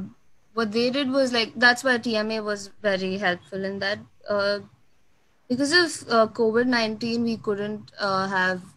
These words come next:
in-person examinations or even online, because most of the students in N I O S, they don't have the privilege of computers and, uh, you know,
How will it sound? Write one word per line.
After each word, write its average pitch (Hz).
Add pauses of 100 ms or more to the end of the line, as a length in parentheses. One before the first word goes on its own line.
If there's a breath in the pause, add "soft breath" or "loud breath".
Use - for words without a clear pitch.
(160)
in-person 208
examinations 196
or 220
even 226
online, 190
because 220
most 208
of 247
the 262
students 247
in 240
N 196
I 202
O 220
S, 240
they 233
don't 226
have 190
the 202
privilege 190
of 190
computers 185
and, 185 (460)
uh, 190
you 185
know, 185